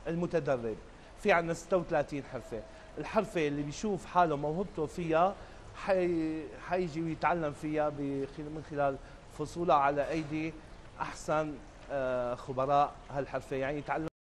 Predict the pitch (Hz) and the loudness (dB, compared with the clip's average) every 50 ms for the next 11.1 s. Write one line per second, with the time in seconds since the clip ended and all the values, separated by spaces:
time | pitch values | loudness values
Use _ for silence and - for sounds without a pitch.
0 | - 110 - - - 120 110 95 90 92 - - - - - - - - - - | -8 -8 -8 -8 -8 -8 -8 -8 -8 -8 -10 -14 -18 -18 -18 -18 -18 -18 -18 -18
1 | - - 185 185 180 175 185 180 170 160 139 - 190 190 175 143 147 160 151 147 | -4 0 2 4 4 4 4 4 2 -2 -4 -4 -2 -2 0 0 0 -2 -2 -2
2 | 143 - - - 170 - - 170 165 160 160 147 143 135 131 127 127 123 123 120 | -2 -2 -4 -6 -6 -2 -2 -2 -2 -2 -2 -2 -2 0 0 -2 -2 -2 -2 -2
3 | 117 113 113 113 - 76 92 92 95 101 95 98 101 92 101 117 113 120 131 135 | -4 -4 -6 -8 -12 -12 -12 -12 -10 -10 -8 -8 -8 -8 -10 -10 -8 -8 -8 -8
4 | - - 151 139 131 120 120 120 139 139 143 143 - - - 156 156 165 180 190 | -8 -6 -4 -2 -2 -2 -2 -4 -4 -2 -4 -4 -4 0 4 6 8 8 6 6
5 | 185 - - - - - - - - - - - 127 131 131 127 127 127 123 123 | 2 -2 -8 -14 -16 -14 -14 -14 -14 -12 -10 -6 -4 -4 -2 -2 -2 -2 -2 -2
6 | 123 127 131 131 120 151 156 147 131 135 143 151 151 143 135 - - - 156 156 | -2 -2 -4 -4 -2 -2 -2 -2 -2 -2 0 0 2 0 0 -2 -2 2 2 2
7 | 156 - - 170 151 139 135 123 139 127 127 127 123 120 117 117 117 113 113 113 | 2 2 2 0 0 0 0 -2 -2 0 0 2 2 2 2 2 4 4 4 2
8 | 113 127 127 147 151 147 151 160 160 160 160 - - - - - - 110 113 147 | 2 0 2 4 6 6 6 4 2 -2 -6 -12 -16 -18 -18 -16 -8 -4 -2 0
9 | 143 139 127 - - 139 123 131 127 127 135 147 156 170 175 - - - - - | 0 -2 -4 -4 -4 -2 -2 -2 0 4 4 4 4 4 2 -2 -8 -12 -12 -14
10 | - - - - - - - - - - 143 160 151 147 165 165 156 143 127 - | -14 -14 -16 -16 -16 -16 -16 -14 -8 -4 -2 -2 0 2 4 4 4 2 0 -2
11 | - | -2